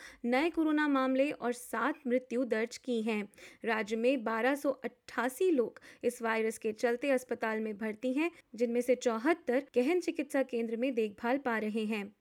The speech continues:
वहीं विक्टोरिया में आज पाँच हजार छह सौ सोलह संक्रमण और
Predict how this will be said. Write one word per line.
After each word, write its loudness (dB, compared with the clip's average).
वहीं 4
विक्टोरिया 2
में 2
आज 0
पाँच 0
हजार 2
छह 2
सौ 0
सोलह 2
संक्रमण 0
और 2